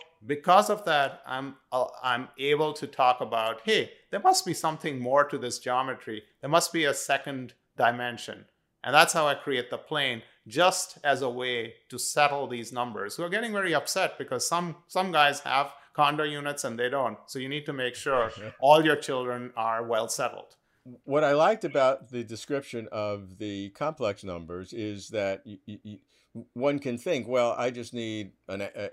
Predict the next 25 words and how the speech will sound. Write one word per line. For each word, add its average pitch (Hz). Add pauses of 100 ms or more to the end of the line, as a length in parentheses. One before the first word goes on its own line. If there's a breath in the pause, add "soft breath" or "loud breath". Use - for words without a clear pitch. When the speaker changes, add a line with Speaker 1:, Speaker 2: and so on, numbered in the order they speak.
Speaker 2:
a 101
y-axis 98
in 107
addition 101
to 98
an 95
x-axis, 98
and 98
I 95
can, 98 (360)
I 104
can 101
deal 123
with 107
that 95
with 101 (260)
two, 123
two 127
numbers, 101
uh, 95
two, -
two, -
two 113
points, 104
uh, 90